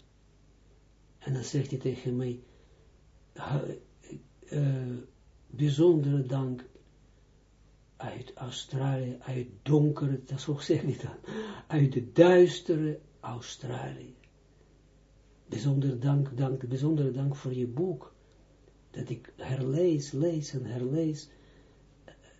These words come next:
Eh, ik bedoelde ook de Kabbalah voor complete life management. Dat ik herlees en herlees, dat het licht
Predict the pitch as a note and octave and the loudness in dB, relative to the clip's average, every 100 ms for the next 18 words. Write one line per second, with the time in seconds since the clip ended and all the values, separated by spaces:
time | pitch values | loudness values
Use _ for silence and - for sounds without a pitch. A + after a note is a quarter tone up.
0 | - _ - - - - - C#3 C3 B2 | -20 _ -20 -20 -14 -10 -6 -2 -2 -2
1 | B2+ - C3 A#2+ B2+ B2 B2+ B2 - B2+ | -4 -2 -4 -4 -4 -4 -4 -8 -12 -8
2 | F3 E3 D#3+ D3 - C#3+ C3+ C3+ C#3+ C3+ | -4 0 0 -2 -4 -2 0 -2 -4 -6
3 | C3 C#3+ C3+ C#3 C#3+ C3+ C3 B2 A#2+ - | -2 -2 -2 -2 -2 -2 -4 -8 -12 -16
4 | A#2+ - - - - - C#3+ D3 - C#3+ | -20 -20 -20 -20 -20 -14 -6 -4 -2 0
5 | C#3 E3 F3+ E3+ C#3+ C3 C#3 D#3 E3 D3+ | 0 2 0 0 -2 -2 -2 -2 -2 -4
6 | - - - - - C#3 C3 - C#3+ F3+ | -8 -20 -20 -20 -10 -8 -6 -4 0 0
7 | - - | 0 -14